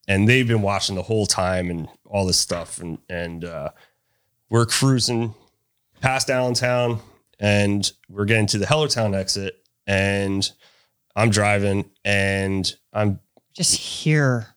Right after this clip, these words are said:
Speaker 2: screaming.
Speaker 1: Yeah, screaming. And we're, and, like, I didn't even pay attention. Like, I wasn't, and she,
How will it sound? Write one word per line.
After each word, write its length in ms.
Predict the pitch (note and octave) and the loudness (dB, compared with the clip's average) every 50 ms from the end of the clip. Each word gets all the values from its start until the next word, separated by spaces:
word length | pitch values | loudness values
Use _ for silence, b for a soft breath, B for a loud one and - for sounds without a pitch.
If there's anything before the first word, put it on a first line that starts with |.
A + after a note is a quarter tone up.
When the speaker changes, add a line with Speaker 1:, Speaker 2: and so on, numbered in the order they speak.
| _ _ _ _ _ | _ _ _ _ _
Speaker 2:
screaming. 720 | - - - - - - - - C#3 D3 D3 C#3+ C3+ A#2 | -6 -4 -2 0 -2 -2 -2 0 2 2 4 4 6 4
Speaker 1:
Yeah, 140 | A#2 G2+ F#2+ | 4 4 2
screaming. 640 | - - - - - C3+ B2 B2+ B2+ A#2 G#2+ G2 F#2+ | 2 0 0 -2 -2 -2 -2 0 0 2 0 0 -2
And 100 | F#2+ G2+ | -2 -2
we're, 120 | G2 G#2 - - | -4 -6 -4 0
and, 160 | G#2+ G#2+ G#2 | 0 0 2
like, 180 | G#2+ G#2+ G#2+ - | 2 0 0 2
I 140 | C3+ C#3+ D#3+ | 2 2 2
didn't 140 | E3+ F3 E3 | 4 4 4
even 160 | D#3 C#3+ A#2 | 2 2 2
pay 160 | B2+ C#3 B2+ | 0 0 0
attention. 420 | A#2 A2+ - A#2 A#2+ A#2 - B2+ | 0 0 0 0 0 0 -2 0
Like, 140 | A2 G#2+ G2+ A2 | 0 0 0 0
I 240 | A2 A2 G#2 D#2+ - _ _ _ _ - | 0 -2 -2 -4 -12 _ _ _ _ 0
wasn't, 360 | A2+ A2+ A2 A#2 B2+ B2 - | 2 2 2 2 0 -2 0
and 160 | A#2 A2+ G#2+ | 0 0 0
she, 340 | - - - D3+ D#3 D3 D3 | 0 0 2 2 2 0 0